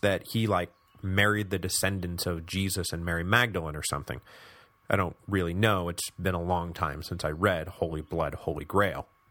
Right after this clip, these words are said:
Anyway, Aetius defeated Clodio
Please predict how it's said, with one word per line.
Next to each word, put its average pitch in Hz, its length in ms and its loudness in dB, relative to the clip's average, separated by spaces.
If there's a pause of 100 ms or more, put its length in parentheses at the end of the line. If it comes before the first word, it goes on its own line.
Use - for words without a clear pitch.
(1300)
Anyway, 104 360 4 (440)
Aetius 170 440 2
defeated 127 500 2
Clodio 98 540 2